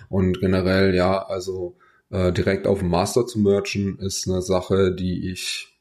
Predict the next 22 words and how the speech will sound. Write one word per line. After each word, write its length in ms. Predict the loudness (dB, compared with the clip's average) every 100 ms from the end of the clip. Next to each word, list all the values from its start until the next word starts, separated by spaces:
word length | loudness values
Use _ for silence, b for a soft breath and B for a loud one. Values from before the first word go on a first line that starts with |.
| _ -4
eigentlich 500 | 0 2 2 0 0
auch 380 | 2 4 2 0
sehr 420 | -8 -4 0 0
vermeide 600 | 2 2 4 2 2 0
oder 300 | 0 -2 -2
in 120 | -4 -14
den 120 | -12
Teams, 440 | -8 -6 -6 -4
wo 80 | -2
ich 180 | -2 0
dabei 320 | 0 2 2
bin, 220 | 2 0
auch 240 | 2 -2 -2
versuche, 440 | -6 -2 0 0
es 180 | 0 0
zu 100 | -2
verhindern, 460 | 0 0 2 0 -2
dass 180 | -4
das 160 | -4 -2
so 160 | 0 0
eingeführt 520 | 2 0 0 -4 -2
wird. 200 | -4